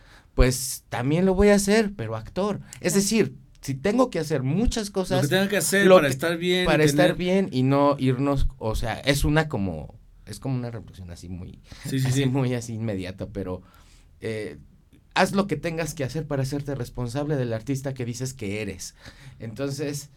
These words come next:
Speaker 1: si dices que eres actor o somos actores y somos un gremio, pues, de artistas lastimados que no nos pagan y demás y demás,
Speaker 3: <laughs>
Speaker 1: este, hay que responder también con,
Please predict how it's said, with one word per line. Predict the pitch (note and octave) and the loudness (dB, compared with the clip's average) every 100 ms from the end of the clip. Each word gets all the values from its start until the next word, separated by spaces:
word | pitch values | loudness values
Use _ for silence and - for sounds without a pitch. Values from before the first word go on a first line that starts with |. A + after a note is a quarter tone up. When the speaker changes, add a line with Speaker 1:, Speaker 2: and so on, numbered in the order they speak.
| - - - | -20 -20 -10
Speaker 1:
si | - C#3 | -2 -2
dices | D#3+ E3+ D3+ | 0 -4 0
que | D#3 | 2
eres | D#3 D3+ | 2 2
actor | C3+ C3+ D3 C#3+ D3 | -4 -4 -2 -2 -2
o | A2 | -6
somos | - D3+ D#3 D3+ | -4 -4 -4 -4
actores | C#3 C#3 C#3+ C#3 C3+ | -6 -4 -2 0 -2
y | C3 | -4
somos | - D3 D#3+ D#3 | -4 -2 -2 -2
un | D#3 C#3 | -2 2
gremio, | C3+ C3+ B2+ A2+ G#2+ F#2+ - - - - - - - - | 2 2 0 -2 -6 -10 -16 -20 -18 -20 -20 -20 -20 -10
pues, | A#2+ A#2+ | -6 -4
de | A2+ | 2
artistas | B2+ A#2 D#3+ E3 - D#3+ C#3 | 2 2 0 0 2 0 0
lastimados | B2 - C3+ B2+ C3+ C#3+ C3+ C3 - - | -4 -4 -6 -2 0 0 0 -4 -10 -10
que | A2+ G2+ F#2+ F#2+ F2 - - - | -8 -6 -4 -6 -10 -18 -20 -10
no | A2+ C3 | 0 2
nos | D3 D3 | 2 0
pagan | - C3+ C#3 C#3 | 0 0 0 -2
y | A2+ | -2
demás | G#2+ A#2+ B2+ | -4 -4 -2
y | C#3 | 0
demás, | A#2+ B2+ C3+ D3 - - | 0 2 2 0 -4 -14
Speaker 3:
<laughs> | D3+ - | -16 -8
Speaker 1:
este, | - C3+ C3+ C3+ - | -4 -2 -2 -4 0
hay | D#3 | 0
que | D3+ E3 | 0 0
responder | D#3 C#3+ - B2 A#2+ A#2+ C#3 C#3+ | 0 -2 -4 -4 -2 2 2 0
también | D3 C3 B2 A#2+ C3 | -2 0 0 -2 -4
con, | C3+ B2 A2+ G2+ G2 | -2 0 0 -4 -6